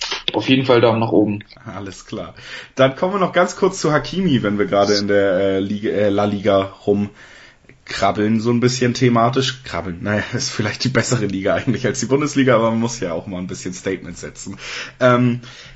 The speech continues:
Speaker 2: kommen wir mal kurz zu Hakimi, der bis jetzt bei Real Madrid unter Vertrag stand, eigentlich immer noch, äh, nur zwei Jahre ausgeliehen. Ähm, da hast du dich schon mir gegenüber privat sehr positiv geäußert.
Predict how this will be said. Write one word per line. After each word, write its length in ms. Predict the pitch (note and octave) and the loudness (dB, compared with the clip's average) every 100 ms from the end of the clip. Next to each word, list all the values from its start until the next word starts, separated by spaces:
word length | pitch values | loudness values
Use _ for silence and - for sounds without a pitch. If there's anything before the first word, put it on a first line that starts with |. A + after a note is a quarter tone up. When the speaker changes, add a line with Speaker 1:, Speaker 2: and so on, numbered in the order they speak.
| - - | -10 0
Speaker 2:
kommen 260 | E3+ E3 | 4 4
wir 80 | E3+ | 4
mal 100 | E3 | 0
kurz 240 | F3 F3 | 0 -4
zu 100 | F3 | 2
Hakimi, 380 | D#3 - F3 E3+ | 2 2 -6 -2
der 140 | B2+ B2 | 0 0
bis 420 | - C3+ C3 - | -2 -6 -4 -2
jetzt 280 | C3 - - | -4 -2 0
bei 140 | B2 | 0
Real 240 | A#2 A2 | 4 2
Madrid 340 | A2+ A2 C#3 - | 2 0 -2 -2
unter 220 | A#2 A2+ | -2 -2
Vertrag 360 | - - A2 - | 0 -2 -2 0
stand, 200 | A2+ A2 | -2 -2
eigentlich 280 | G2 G2+ F#2+ | -4 -4 -2
immer 160 | A2 | 0
noch, 260 | A2 G#2+ - | 0 0 -2
äh, 240 | F#2+ G2 | -6 -4
nur 160 | G2+ F#2+ | -6 -6
zwei 240 | - G2+ | -4 -2
Jahre 220 | G2+ G2+ | -2 0
ausgeliehen. 580 | F#2+ B2+ C3 B2+ B2 B2+ - - - | 0 0 0 0 2 -2 -6 -16 -12
Ähm, 240 | A#2 A2+ A2 | -4 -2 2
da 120 | A#2+ | 2
hast 180 | C3 C3+ | 2 -2
du 60 | F3 | -4
dich 120 | F3 | -4
schon 240 | D#3+ D3 | -4 -4
mir 140 | D3+ D3+ | -4 -2
gegenüber 560 | C#3+ C3 C#3 C3+ C3 | 0 0 4 4 2
privat 380 | - A#2+ B2 B2+ | 0 2 2 2
sehr 160 | B2+ C3 | 0 0
positiv 480 | C3 A#2+ A2+ A2 | -2 -4 -8 -10
geäußert. 560 | - D#2+ G#2 - C#3+ | -8 -6 -6 -4 -6